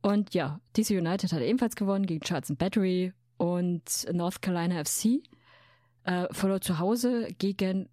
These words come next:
äh, Charlotte F C. Und, ähm, Nashville setzte sich eins zu null gegen die Chattanooga Red Wolves durch. Jetzt dürfte ich fast Alarm. Ach so, es gab ja noch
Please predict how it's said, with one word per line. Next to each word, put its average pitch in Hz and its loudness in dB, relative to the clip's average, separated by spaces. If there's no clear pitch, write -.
äh, 170 0
Charlotte 185 -2
F - -8
C. 175 0
Und, 247 0
ähm, 180 0
Nashville 185 2
setzte - 0
sich 170 -4
eins 233 2
zu 208 0
null 196 2
gegen 170 0
die 165 0
Chattanooga 175 0
Red 165 -2
Wolves 165 -4
durch. - -10
Jetzt - -10
dürfte 190 -4
ich - -14
fast - -6
Alarm. 170 -2
Ach 214 -2
so, 285 2
es 185 0
gab 233 -2
ja 220 2
noch 196 -2